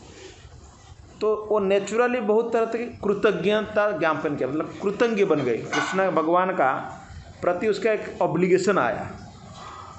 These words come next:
कि भगवान ने मेरे प्रति ऐसा किया। हम लोग ऐसा कोई obligation करते हैं, मतलब आभार व्यक्त करते हैं, है ना? तो आभार व्यक्त किया, तो इतना वो सुंदर हो गई थी,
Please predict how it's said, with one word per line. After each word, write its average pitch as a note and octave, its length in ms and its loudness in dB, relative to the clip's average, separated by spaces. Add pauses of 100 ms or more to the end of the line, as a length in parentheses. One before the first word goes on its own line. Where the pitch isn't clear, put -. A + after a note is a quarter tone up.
(340)
कि D3 60 -8
भगवान D3 300 2
ने E3+ 80 2
मेरे D#3+ 240 2
प्रति D#3 260 0
ऐसा D3+ 180 0
किया। B2+ 640 0
हम D3+ 140 2
लोग G3 120 4
ऐसा F#3+ 120 0
कोई G#3 120 2
obligation F#3 680 0
करते D3 220 0
हैं, D3 60 2
मतलब F3 460 -2 (320)
आभार F3 520 4
व्यक्त - 260 0
करते B2 280 -2
हैं, - 400 -12 (560)
है E3 40 -10
ना? A#3+ 160 -8 (2250)
तो F#3 80 0
आभार F3+ 440 4
व्यक्त G3+ 240 0
किया, C3+ 500 -2 (1300)
तो F#3 60 0
इतना G3+ 340 2
वो B3+ 80 4
सुंदर G#3+ 300 2
हो G3 160 4
गई G3+ 140 2
थी, C#3 400 -4